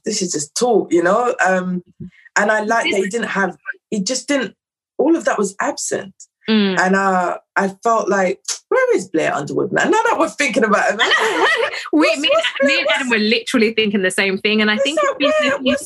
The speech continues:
Speaker 2: series.
Speaker 1: going on?
Speaker 2: Is this your favourite Jada and Queen Latifah's performances?
Speaker 1: I must admit, I've, I think I've probably seen more of Queen's work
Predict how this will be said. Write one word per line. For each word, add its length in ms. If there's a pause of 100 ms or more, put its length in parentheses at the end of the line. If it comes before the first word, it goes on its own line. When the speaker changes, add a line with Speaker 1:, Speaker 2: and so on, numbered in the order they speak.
Speaker 2:
series. 240
Speaker 1:
going 220
on? 380 (460)
Speaker 2:
Is 80
this 160
your 200
favourite 440
Jada 540 (180)
and 240
Queen 180
Latifah's 640
performances? 920 (160)
Speaker 1:
I 140
must 300
admit, 320
I've, 140 (160)
I 80
think 300
I've 120
probably 380
seen 300
more 540 (380)
of 260
Queen's 440
work 380